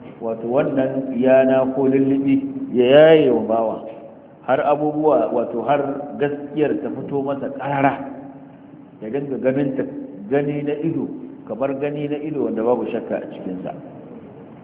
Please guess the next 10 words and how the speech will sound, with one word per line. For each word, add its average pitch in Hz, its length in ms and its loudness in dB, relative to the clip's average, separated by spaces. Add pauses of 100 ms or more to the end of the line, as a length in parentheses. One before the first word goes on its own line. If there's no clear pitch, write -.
(2000)
To, 110 240 8
duk 160 140 10
wannan 180 280 8
ba 123 140 4
shi 135 160 0
ne 120 80 4
matsala 113 400 2
ba. 120 160 -2 (1800)
Matsala, 165 440 6 (1700)
maddar 139 680 6